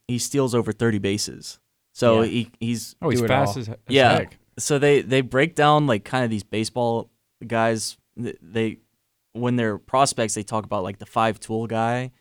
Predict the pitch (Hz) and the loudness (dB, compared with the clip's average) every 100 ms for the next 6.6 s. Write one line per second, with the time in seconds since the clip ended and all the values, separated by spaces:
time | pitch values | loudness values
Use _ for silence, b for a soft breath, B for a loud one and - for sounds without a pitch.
0 | - 104 107 101 113 113 113 101 107 104 | -16 -10 -8 -4 -4 -4 -4 -4 -4 -4
1 | 95 - - _ _ _ _ _ _ 123 | -4 -8 -18 _ _ _ _ _ _ -4
2 | 123 131 131 131 - - 120 110 101 - | 0 2 2 -2 -6 -6 -2 -2 -4 -2
3 | 117 113 117 101 104 - 123 117 113 113 | 0 0 -2 -2 -4 -8 -6 -4 -6 -10
4 | 117 110 107 104 101 101 - _ _ _ | -2 0 0 0 -4 -6 -12 _ _ _
5 | _ _ - 107 104 101 98 90 90 92 | _ _ -4 0 0 0 0 -2 -6 -10
6 | 92 127 127 120 120 113 | -2 2 2 2 0 -2